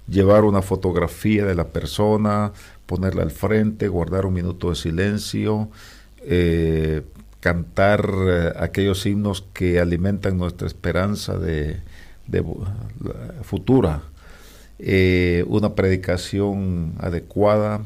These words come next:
al momento para consolación y cierre, eh, escuchar testimonios, cosas así, un programa delicado, sensible, pero que pudiera dar la oportunidad a las personas de sentir que tuvieron un cierre, una velación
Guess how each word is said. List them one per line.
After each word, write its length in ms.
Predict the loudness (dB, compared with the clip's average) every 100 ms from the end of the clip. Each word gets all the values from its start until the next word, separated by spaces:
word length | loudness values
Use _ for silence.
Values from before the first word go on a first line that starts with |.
| -12 -18 -14
al 240 | -8 -8
momento 600 | -6 -6 -2 -2 -2 -2 -2
para 240 | -2 -2
consolación 1080 | -2 -2 -2 -4 -4 -2 0 2 0 -2 -6 -14 -20 -20 -14
y 120 | -6 -6
cierre, 680 | 0 4 4 4 0 0 -4 -12 -20 -20 -20 -10
eh, 300 | -2 0 2
escuchar 500 | 0 0 -2 0 0
testimonios, 540 | -2 -4 -4 -2 -2
cosas 400 | -4 -6 -6 -4
así, 180 | -4 0
un 140 | 0 0
programa 960 | -2 -2 -2 -2 0 0 0 0 -2 -6 -14 -20 -20 -20 -20 -18
delicado, 1120 | -14 -6 2 4 4 0 4 6 6 4 0 -6 -18 -20 -20 -20 -20 -20 -20
sensible, 840 | -8 0 0 2 2 2 4 0
pero 360 | 0 2 2 2
que 100 | -4
pudiera 500 | -2 0 2 2 2
dar 200 | 0 0
la 100 | -2
oportunidad 840 | -2 -4 -4 -6 -4 -2 -2 -2
a 20 | -4
las 140 | -6
personas 540 | -6 -8 -6 -4 -4
de 100 | -4
sentir 480 | -4 -6 -4 -4 -4
que 100 | -4
tuvieron 420 | -6 -2 -2 -2
un 120 | -4 -4
cierre, 500 | 0 4 4 4 0
una 540 | 0 0 -4 -8 -14
velación 1040 | -6 0 2 0 -2 -2 2 2 0 -4